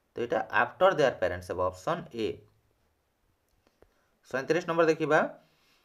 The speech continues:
Air pollution is a crucial problem। The earth is faced with the underlined word means। ଏଇ ଯେଉଁ କ୍ରୁସିଆଲର ଯେଉଁ ମାନେ କ'ଣ ବୋଲି ପଚାରିଛି, ଏଇଟା ହେବ କ୍ରିଟିକାଲ। ହେଲା,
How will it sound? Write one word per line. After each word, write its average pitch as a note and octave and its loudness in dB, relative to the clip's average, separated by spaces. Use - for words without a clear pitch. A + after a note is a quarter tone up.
Air D#3+ 8
pollution D#3+ 6
is B2 -6
a D3+ -2
crucial D3 2
problem। A2 -2
The B2+ 2
earth C#3+ 10
is D3+ -6
faced C3 -4
with B2 -4
the A#2+ 2
underlined C#3+ 2
word C3 6
means। F#2+ -10
ଏଇ A#2 -2
ଯେଉଁ D3+ 4
କ୍ରୁସିଆଲର D#3 4
ଯେଉଁ C#3+ 2
ମାନେ B2 0
କ'ଣ A#2 0
ବୋଲି G#2+ -2
ପଚାରିଛି, A#2 -6
ଏଇଟା A#2 -2
ହେବ B2+ 0
କ୍ରିଟିକାଲ। A#2 -2
ହେଲା, D3+ 2